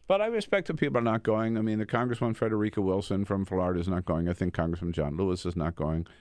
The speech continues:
Uh, and we just heard from Albo Spires. But, and, of course, uh, Justice, uh, Ruth Bader Ginsburg will not be there as well. But she said, uh, she, she herself said the reason <laughs> that she's not going is because last year she was not entirely sober.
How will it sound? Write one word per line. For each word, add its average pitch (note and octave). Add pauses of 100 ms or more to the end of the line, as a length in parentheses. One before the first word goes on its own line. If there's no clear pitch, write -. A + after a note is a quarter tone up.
(160)
Uh, D2+ (120)
and D#2
we D2+
just D#2
heard D#2
from C2+
Albo D2+
Spires. D2+
But, - (440)
and, D#3
of C#3+
course, A#2+
uh, G#2
Justice, F#2+
uh, D#2+
Ruth F2
Bader E2
Ginsburg G2
will D#2+
not D#2
be D#2+
there D2
as E2
well. A2+ (500)
But B2
she F#3
said, C3+ (120)
uh, G#2+
she, D#3+ (120)
she G#3
herself F3
said G2+ (300)
the A2
reason C#3 (300)
<laughs> -
that A2
she's B2+
not G#2+
going F#2+
is F2+
because F2+
last A2
year F#2
she G2
was F2+
not G2
entirely E2+
sober. F#2+